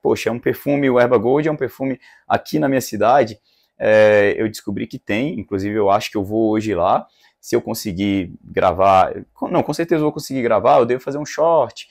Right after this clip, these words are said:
ou dependendo de como, de quando eu for editar esse vídeo, talvez eu até coloque aqui, e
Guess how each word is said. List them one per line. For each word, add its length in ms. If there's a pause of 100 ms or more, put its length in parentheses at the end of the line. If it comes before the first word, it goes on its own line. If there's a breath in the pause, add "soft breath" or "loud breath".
(220 soft breath)
ou 80
dependendo 420
de 80
como, 640
de 100
quando 180
eu 60
for 180
editar 240
esse 180
vídeo, 220
talvez 240
eu 60
até 140
coloque 420
aqui, 360 (520 soft breath)
e 680